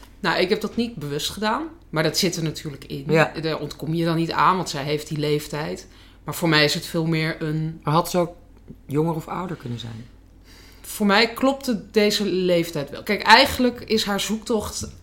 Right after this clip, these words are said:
Speaker 1: er een van iemand die iets jonger is. Dus het is ook een beetje dat je denkt, ja, op je zevenentwintigste moet je daar wel uit zijn of
Speaker 2: Hmm.
Speaker 1: zo. Het is meer iets dat je,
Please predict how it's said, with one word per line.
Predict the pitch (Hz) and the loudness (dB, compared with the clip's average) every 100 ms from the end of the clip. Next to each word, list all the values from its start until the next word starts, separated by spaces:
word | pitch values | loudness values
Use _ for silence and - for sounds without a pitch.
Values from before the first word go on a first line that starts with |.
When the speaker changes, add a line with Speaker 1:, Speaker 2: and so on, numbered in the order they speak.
| - | -10
Speaker 1:
er | - 196 - | -4 -2 0
een | 190 190 190 | 2 2 0
van | 202 196 | -2 -2
iemand | 180 175 156 | 0 -2 -2
die | 160 160 - | -4 -6 -8
iets | 170 - | -8 0
jonger | 185 202 165 139 | 4 4 4 -2
is. | - - - - - | -6 -8 -8 -10 -10
Dus | 165 | -8
het | 160 | -4
is | 190 - | -4 -2
ook | 175 175 | -2 -2
een | 175 | 0
beetje | 165 165 | 0 -2
dat | 165 | -6
je | 170 | 0
denkt, | 165 165 | 0 2
ja, | 160 | 0
op | - | -2
je | - | -4
zevenentwintigste | 147 160 160 151 156 165 - 175 | 0 0 0 -2 -4 -4 -4 -2
moet | 180 | -2
je | 175 | 0
daar | 165 | 2
wel | 165 156 | 2 2
uit | 156 196 190 - - | 4 4 0 -8 -8
zijn | - 123 139 143 147 - | -8 -6 -6 -8 -10 -4
of | |
Speaker 2:
Hmm. | 160 | -2
Speaker 1:
zo. | 156 123 | 0 -2
Het | 156 | -4
is | 156 | -2
meer | 151 170 | 2 2
iets | 165 - | 0 -4
dat | 175 - | -6 -4
je, | 180 | -6